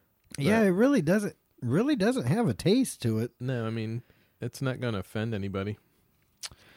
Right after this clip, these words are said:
Speaker 1: Well, there we go. Since eighteen seventy-six, <laughs>
Speaker 2: Yeah.
Speaker 1: uh, Budweiser lager beer.
Speaker 2: But,
Speaker 1: Um,
Speaker 2: yeah, I have no problem finishing this one,
Speaker 1: no,
Speaker 2: right?
Speaker 1: I mean, I'll drink it,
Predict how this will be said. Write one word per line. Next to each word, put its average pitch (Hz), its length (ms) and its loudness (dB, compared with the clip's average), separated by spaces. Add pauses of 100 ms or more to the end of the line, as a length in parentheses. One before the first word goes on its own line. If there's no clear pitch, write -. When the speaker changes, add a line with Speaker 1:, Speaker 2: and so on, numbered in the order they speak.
(280)
Speaker 1:
Well, 214 420 -2 (500)
there 131 340 2
we 180 120 6
go. 214 460 2
Since 160 340 -2
eighteen 190 480 0
seventy-six, 208 840 0 (160)
<laughs> - 120 -16
Speaker 2:
Yeah. 131 120 4
Speaker 1:
uh, 151 400 2
Budweiser 175 800 4
lager 208 400 2
beer. 233 440 2 (520)
Speaker 2:
But, 214 80 -4
Speaker 1:
Um, 214 440 4
Speaker 2:
yeah, 170 200 -2
I 120 40 -2
have 151 160 0
no 120 100 2
problem 110 320 -6
finishing 107 400 -8
this 90 180 -8
one, 107 200 -10 (120)
Speaker 1:
no, 240 600 8
Speaker 2:
right? 170 100 6
Speaker 1:
I 202 40 8
mean, 180 180 8
I'll 196 140 8
drink 151 360 6
it, 151 160 4